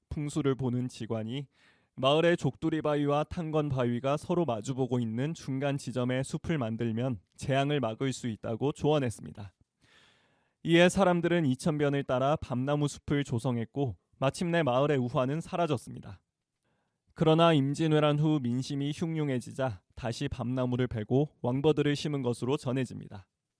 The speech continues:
세월을 거듭하면서 뽕밭과 풀숲으로 뒤덮였던 이곳은 삼십여 년 전 공원화 작업이 시작된 후 현재의 모습을 되찾게 됐습니다.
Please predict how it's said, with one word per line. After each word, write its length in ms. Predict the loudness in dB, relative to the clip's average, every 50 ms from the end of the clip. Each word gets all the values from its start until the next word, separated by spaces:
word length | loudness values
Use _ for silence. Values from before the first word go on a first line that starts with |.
| _ _ _ _ _ _ _ _ _ _ _ _ _ _ _ _ _ _ _
세월을 460 | _ -2 2 6 8 8 8 8 6 4
거듭하면서 920 | 2 0 -2 -2 -2 -4 -4 -4 -4 -4 -4 -4 -6 -6 -4 -4 -4 -4 -6 -8
뽕밭과 520 | -10 -6 -2 0 0 0 0 0 0 0
풀숲으로 680 | 0 -2 -4 -4 -2 -4 -6 -8 -4 -2 0 0 0
뒤덮였던 720 | 0 -2 -2 -2 -2 -2 -2 -4 -6 -4 -4 -2 0 0
이곳은 500 | 0 0 0 -2 -4 -4 -8 -8 -8 -10 -14 _ _ _ _ _ _
삼십여 480 | -6 -4 -2 -2 -2 -2 -2 -2 0
년 220 | 0 0 -2 -2 0
전 240 | 0 -2 -2 -2
공원화 580 | -6 -6 -4 -2 0 2 2 2 2 0 0 0
작업이 400 | 0 -2 -2 -2 -2 -2 -2 -4
시작된 540 | -6 -6 -6 -6 -6 -6 -6 -6 -4 -4 -2
후 220 | -2 -2 -4 -4 -6 _
현재의 460 | -6 -4 -4 -2 0 2 2 2 2
모습을 440 | 2 0 -2 -2 -4 -4 -2 -2 -2
되찾게 440 | -2 -4 -4 -4 -4 -4 -4 -2 -2
됐습니다. 540 | -2 -4 -4 -8 -12 -14 -14 -14 -16 -18